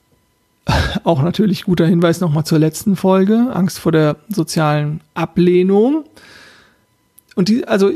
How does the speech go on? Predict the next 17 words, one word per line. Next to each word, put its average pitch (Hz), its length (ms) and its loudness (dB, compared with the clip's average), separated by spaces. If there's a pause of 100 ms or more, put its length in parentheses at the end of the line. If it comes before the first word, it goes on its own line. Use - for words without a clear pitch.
die 220 180 0
Frage 214 320 0
lautet, 202 500 0 (1500)
wie 240 320 -2
würdest 262 380 -2
du 143 300 0 (1300)
unser 156 360 0
Treffen, 208 600 0 (1120)
unsere 143 680 -2
Meeting, 190 680 0 (520)
unsere 165 840 -8 (380)
Sporteinheit, 180 1000 0 (440)
unser 165 260 0
Gespräch, 202 840 -2 (640)
unsere 170 240 2
letzte 170 380 0
Woche, 208 380 -2